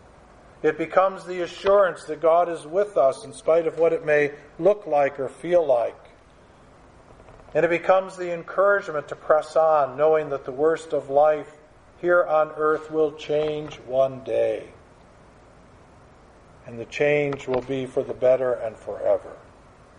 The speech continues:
There's a second way of looking at the return of Christ, and this way is based on your love of God, your intimacy with God,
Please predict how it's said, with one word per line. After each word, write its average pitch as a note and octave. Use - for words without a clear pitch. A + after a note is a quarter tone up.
There's F3
a F3
second F3
way C#3
of C3+
looking C#3
at C3
the C3
return C#3
of C#3
Christ, C#3+
and C#3
this D#3
way D3+
is C#3+
based C#3+
on C3
your B2
love B2+
of A#2+
God, B2+
your B2
intimacy C3+
with G#2+
God, G2+